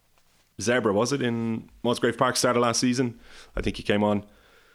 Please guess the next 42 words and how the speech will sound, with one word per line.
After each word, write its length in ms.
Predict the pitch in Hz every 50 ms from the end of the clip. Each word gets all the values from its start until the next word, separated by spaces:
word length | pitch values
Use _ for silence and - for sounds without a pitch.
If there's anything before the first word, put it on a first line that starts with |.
| _ _ _ _ _ _ _ _ _ _ _ -
And 120 | 120 135
it's 100 | 160 170
just, 180 | - 254 247 -
it's 200 | 240 220 202 -
a 40 | 196
marked 380 | 175 175 180 185 180 170 139
difference 320 | - 175 170 - 147 127 -
from 380 | 143 131 127 123 123 107 - -
the 80 | -
previous 420 | - - 143 135 127 123 120 107 110
reign. 360 | 113 131 151 147 101 85 - -
Like, 340 | 87 101 98 90 - - -
there 100 | - 98
were 100 | 95 95
good 260 | 92 - 113 110 104
aspects 420 | 110 117 110 - - 110 95 - - -
to 140 | 101 92 87
Jo-, 260 | 92 98 98 - - - -
Johan 260 | 107 101 95 95 92
van 140 | 95 92 90
Graan's 260 | 101 95 95 92 92
reign 180 | 95 95 95
as 120 | 92 92 95
well, 160 | 101 95 92
don't 180 | 95 92 92 -
get 140 | 95 -
me 40 | 95
wrong, 400 | 95 98 104 107 98 98 92 - -
but 180 | 92 90 - - _ _ _ - - - _ _ _ _ _ _
this 520 | - 104 104 101 - - - - - - - -
infusion 680 | - 104 101 - - - 117 117 117 117 104 107 98 95
of 100 | 92 104
young 160 | 101 98 95
players 500 | - 113 101 101 95 95 92 87 - - -
and 180 | - 110 117 123
actually 360 | 127 127 - - 120 117 104
taking 400 | - - 117 110 104 - 101 92
the 80 | 92
brakes 400 | 87 - 107 104 104 101 - -
off 320 | 101 92 95 95 92 - -
or, 260 | 101 95 92 95 - - - - - - - - - - -
um, 400 | - - 90 92 95 95 95